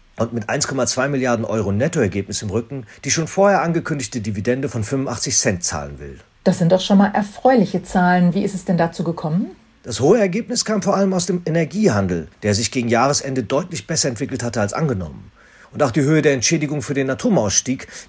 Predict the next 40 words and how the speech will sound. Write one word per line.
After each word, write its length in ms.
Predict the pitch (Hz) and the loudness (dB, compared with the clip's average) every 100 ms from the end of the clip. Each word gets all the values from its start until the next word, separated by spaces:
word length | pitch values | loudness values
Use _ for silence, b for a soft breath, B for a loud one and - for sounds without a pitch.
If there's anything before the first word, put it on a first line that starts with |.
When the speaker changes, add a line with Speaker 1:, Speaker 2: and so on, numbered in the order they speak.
| - | -10
Speaker 1:
die 80 | 135 | 0
vor 200 | 139 120 | 2 4
wenigen 340 | 185 185 151 | 4 2 0
Tagen 300 | 151 135 139 | 2 2 0
endgültig 500 | - 208 147 127 123 | 0 0 0 -2 -2
mit 120 | 131 | -4
der 60 | 120 | -2
Bundesregierung 680 | 110 131 110 120 104 117 104 | -2 -4 -4 -4 -2 -2 -4
vereinbart 500 | - 139 120 104 107 | -4 -2 0 0 0
wurde, 280 | 113 139 120 B B | -2 -2 -6 B B
war 80 | 120 | -2
von 160 | 117 131 | -2 0
vielen 260 | 196 214 | 4 4
Beobachtern 520 | 175 190 185 180 156 | 4 2 0 0 -2
als 180 | 127 - | -2 -4
gute 240 | 165 180 143 | -4 -4 -2
Nachricht 340 | 143 127 - | -2 -4 -6
für 120 | 135 | -4
R 160 | 120 113 | -2 0
W 120 | 127 | 0
E 40 | |
gewertet 480 | 113 113 95 87 - | -2 -2 -2 -4 -8
worden. 340 | 69 64 - - b b b b | -10 -10 -14 -20 b b b b
Der 80 | - | -6
Konzern 440 | 104 120 - 151 180 | 0 0 2 2 2
erhält 300 | 147 151 - | 2 0 0
immerhin 460 | 165 165 170 160 B B | 2 4 4 2 B B
achthundertachtzig 720 | 147 - 165 156 131 - 170 | 0 2 2 2 -2 -2 -2
Millionen 320 | 143 135 127 | 0 2 0
Euro, 380 | 131 127 180 165 | 0 2 4 2
was 160 | 143 - | 0 -4
gut 180 | 202 | -4
einem 180 | 135 135 | -4 -4
Drittel 280 | 113 170 175 | -4 -4 0
der 100 | 151 | 0
Gesamtvereinbarung 880 | 113 131 175 151 131 139 131 131 139 | 2 0 0 -4 -4 -2 -2 0 -2
mit 100 | 123 | -4
der 80 | 123 | -4
Branche 380 | 104 104 101 | 0 0 0
entspricht. 560 | 98 95 - 87 - - | -4 -8 -12 -14 -14 -20